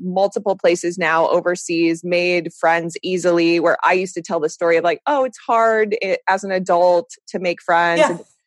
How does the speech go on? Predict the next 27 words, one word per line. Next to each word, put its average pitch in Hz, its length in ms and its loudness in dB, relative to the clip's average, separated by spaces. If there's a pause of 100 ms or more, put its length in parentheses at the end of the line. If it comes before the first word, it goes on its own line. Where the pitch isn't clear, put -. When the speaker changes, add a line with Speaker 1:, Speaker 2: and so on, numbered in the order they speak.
(240)
Speaker 1:
no, 190 480 4
Speaker 2:
Yeah. 247 80 -6
Speaker 1:
it's - 160 -4
not. 185 360 2
It's 214 200 2
actually 247 400 0
quite 196 320 4
Speaker 2:
Yes. 170 80 0
Speaker 1:
easy, 175 440 4
and 185 220 0
I'm 190 100 0
Speaker 2:
Yeah. 190 80 0
Speaker 1:
actually 208 600 2
good 175 140 2
at 170 160 4
it. 165 420 4
And, 170 500 -2 (220)
you 185 140 -4
know, 165 280 0
it's 208 160 -2
scary, 196 440 2
sure, 151 480 -2
but 165 260 0
it's - 180 -6 (160)
totally 175 240 -2
possible. 87 640 -4 (760)
Speaker 2:
Yeah. 339 280 0